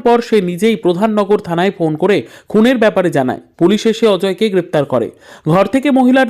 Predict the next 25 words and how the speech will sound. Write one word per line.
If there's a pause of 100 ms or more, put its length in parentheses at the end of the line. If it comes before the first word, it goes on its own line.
দেহ (120)
উদ্ধার
করে
পুলিশ। (380)
প্রতিবেশীরা
জানান, (100)
মহিলা (100)
দুই
ছেলের
সঙ্গে
থাকতেন। (420)
মহিলা
প্রায়শই
মদ্যপ (100)
অবস্থায়
থাকতেন। (300)
এদিন
সন্ধ্যায় (320)
কোনো (120)
বিষয়ে
বিবাদ
হয়, (420)
কিন্তু (120)
খুনের
ব্যাপারে